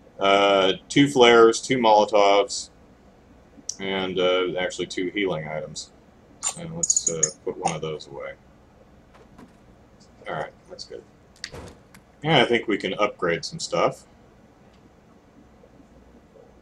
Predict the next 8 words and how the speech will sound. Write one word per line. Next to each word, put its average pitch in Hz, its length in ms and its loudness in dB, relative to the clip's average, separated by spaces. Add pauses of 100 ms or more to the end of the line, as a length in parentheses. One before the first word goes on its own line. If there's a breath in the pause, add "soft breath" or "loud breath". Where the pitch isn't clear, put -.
(600)
He 98 80 -6
said 127 300 4
Nintendo 120 520 2
gamers 113 380 2
don't 107 360 -2
do 104 180 0
mature 85 480 -6
games. 76 760 -12